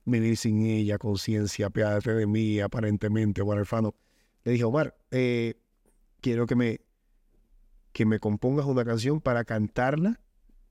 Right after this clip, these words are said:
con Gilberto Santa Rosa". Él ha hecho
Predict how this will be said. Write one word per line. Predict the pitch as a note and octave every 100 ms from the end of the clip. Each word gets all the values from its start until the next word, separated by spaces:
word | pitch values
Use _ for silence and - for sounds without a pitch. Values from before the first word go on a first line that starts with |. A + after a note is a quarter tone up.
| _ _ _ _ - - -
con | A#2+ A2 - -
Gilberto | B2+ A2+ A#2 B2+
Santa | B2 A#2 A2
Rosa". | A2 A#2 F3+ - _ - _ - - - _
Él | - A#2
ha | A#2+
hecho | B2+ C3